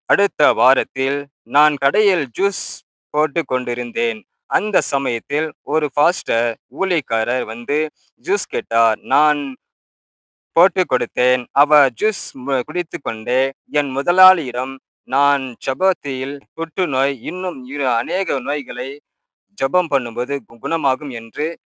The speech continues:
சொல்லிவிட்டு, "அப்பக்கத்தில் ஒ-, வே-, ஒரு வேலை பார்த்துவிட்டு வருகிறேன்" என்று சொன்னார். சரி, போயிட்டு பார்த்துட்டு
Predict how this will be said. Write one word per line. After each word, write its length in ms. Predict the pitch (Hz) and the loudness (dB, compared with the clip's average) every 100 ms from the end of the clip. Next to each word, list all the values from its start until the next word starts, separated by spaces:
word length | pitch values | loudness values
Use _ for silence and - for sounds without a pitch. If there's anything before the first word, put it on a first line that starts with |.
| _ _ _ _ | _ _ _ _
சொல்லிவிட்டு, 920 | - 160 185 165 127 - 139 143 139 - _ _ _ _ _ _ _ _ 117 | -2 -2 0 0 -2 -2 -2 0 -2 -8 _ _ _ _ _ _ _ _ -2
"அப்பக்கத்தில் 880 | 131 147 147 185 170 156 139 120 110 _ | 2 4 4 2 0 0 -2 -4 -8 _
ஒ-, 100 | 120 | -8
வே-, 220 | 127 131 123 | 0 2 2
ஒரு 180 | 127 | 0
வேலை 240 | 123 165 165 | 0 0 0
பார்த்துவிட்டு 680 | 127 143 - 151 135 - 127 | 4 4 2 -4 -10 -8 -6
வருகிறேன்" 380 | 120 131 143 120 | -4 -4 -6 -8
என்று 300 | 117 160 185 | -10 -10 -10
சொன்னார். 560 | - 117 113 113 107 - _ | -8 -6 -2 0 -2 -6 _
சரி, 200 | - 143 131 | -8 -6 -2
போயிட்டு 480 | 151 180 175 190 185 - | 2 2 0 -2 -2 4
பார்த்துட்டு 680 | 240 - - 165 - 196 | 4 4 -4 -10 -4 -4